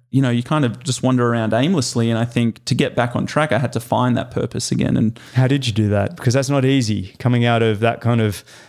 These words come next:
Speaker 2: fa-, funk, if you wanna call it.
Speaker 1: Yeah,
Speaker 2: Uh,
Speaker 1: I mean,
Speaker 2: it's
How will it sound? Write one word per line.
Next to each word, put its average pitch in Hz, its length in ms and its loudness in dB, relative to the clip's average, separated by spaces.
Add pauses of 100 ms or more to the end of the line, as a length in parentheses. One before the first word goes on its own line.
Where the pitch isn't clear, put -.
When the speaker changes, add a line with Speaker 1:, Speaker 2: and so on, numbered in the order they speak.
Speaker 2:
fa-, 113 400 0
funk, - 480 -2 (120)
if 117 180 0
you 113 100 2
wanna 113 160 2
call 113 300 2
it. 143 160 -2
Speaker 1:
Yeah, 117 640 0
Speaker 2:
Uh, 160 60 0
Speaker 1:
I 180 40 0
mean, 226 240 2
Speaker 2:
it's - 280 -4